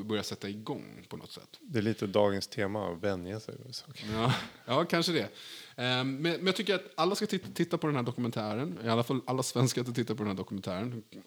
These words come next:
Speaker 1: Alla tror jag kommer känna igen sig på något sätt. Och, ehm, fråga om...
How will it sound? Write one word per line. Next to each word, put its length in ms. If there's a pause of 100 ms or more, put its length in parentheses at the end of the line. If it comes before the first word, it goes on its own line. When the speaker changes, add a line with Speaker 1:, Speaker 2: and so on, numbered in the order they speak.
Speaker 1:
Alla 240
tror 360
jag 80
kommer 140
känna 200
igen 200
sig 120
på 100
något 240
sätt. 380 (540)
Och, 320 (340)
ehm, 480
fråga 760 (300)
om... 560